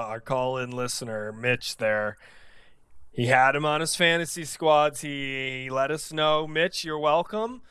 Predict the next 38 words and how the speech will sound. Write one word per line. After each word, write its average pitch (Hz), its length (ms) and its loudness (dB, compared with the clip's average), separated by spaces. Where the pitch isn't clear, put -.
Uh, 131 460 -2
not 151 240 2
only 185 280 0
that, 160 420 0
but 147 160 -4
he 147 160 -12
made 165 260 -6
some 131 180 -8
tough 156 300 0
catches 147 400 -4
out 127 280 -2
there. 131 220 -4
You 127 140 -12
saw 131 320 -4
that 127 300 -2
in 120 60 -20
the, 117 280 -12
uh, 107 220 -8
first 127 400 -12
half, 120 400 0
uh, 110 300 -8
when 107 120 -14
they 113 120 -12
needed 120 280 -10
a 113 60 -6
first 117 340 -8
down. 117 280 0
He 110 40 -6
came 135 300 -4
up - 180 -4
about 117 300 0
a - 20 -6
yard 117 420 -2
short 120 380 -2
on 135 140 0
the 139 80 -2
catch, 156 400 0
but 113 360 2